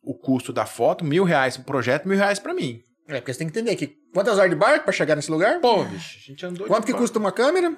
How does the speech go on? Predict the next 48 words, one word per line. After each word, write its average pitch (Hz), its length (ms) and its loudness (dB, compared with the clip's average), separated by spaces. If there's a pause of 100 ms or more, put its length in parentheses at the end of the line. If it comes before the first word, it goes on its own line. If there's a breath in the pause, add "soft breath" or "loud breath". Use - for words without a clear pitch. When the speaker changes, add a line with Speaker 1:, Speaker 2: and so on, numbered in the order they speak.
Speaker 1:
Não, 254 180 0
quanto 156 300 -4
que 269 120 -4
custa 294 380 -2 (220)
a - 40 -2
sua 381 180 0
coluna? 285 600 4
Vai 170 160 2
dormir 359 240 4
Speaker 2:
Então, 427 120 2
Speaker 1:
na 320 60 -2
rede 233 400 4
Speaker 2:
então, 277 100 6
Speaker 1:
lá, 208 140 4
meu 226 100 0
irmão. 143 340 -4
Speaker 2:
aí 147 260 4
depois 240 260 4
tem, 262 80 0
assim, 170 220 -2
toda 208 220 2
a - 20 -6
questão 220 240 0
da 190 80 2
saúde 233 640 2
e - 20 -10
tudo. 262 240 -2
Então, 240 140 -2
quer 226 60 2
dizer, 165 220 0
Speaker 1:
Não. 147 120 0
Speaker 2:
é, 175 160 -2
é 208 60 6
caro 160 320 2
uma 123 120 -8
foto. - 380 -10
É 143 100 -6
caro. 127 360 -2
Speaker 1:
É 147 120 4
caro. 87 480 -2
Speaker 2:
Principalmente 196 400 -2
nesse 208 300 -2
ambiente. 131 380 -2
É, 131 60 -4
muito 117 140 0
Speaker 1:
É, 107 200 2
Speaker 2:
caro. 92 240 -2
Speaker 1:
é. 101 320 -2